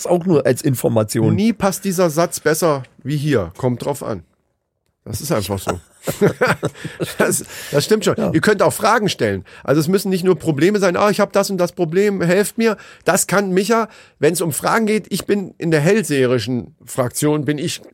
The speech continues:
Speaker 2: ziemlich weit vorne, liebe Leute, das muss ich jetzt einfach mal sagen hier. Und, äh, da stellt einfach eine Frage. "Hier, wie sieht's denn aus?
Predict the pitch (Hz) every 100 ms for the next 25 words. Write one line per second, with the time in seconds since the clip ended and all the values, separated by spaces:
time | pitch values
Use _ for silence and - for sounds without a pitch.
0 | _ - 180 180 104 123 120 - 156 240
1 | 240 160 143 151 165 254 262 240 170 185
2 | 175 180 - 170 160 151 139 151 226 294
3 | 233 254 254 - - - - 196 190 -
4 | 180 151 - _ - 135 - - 233 254
5 | 240 226 220 170 180 185 151 185 220 214
6 | 202 - - 170 233 247 -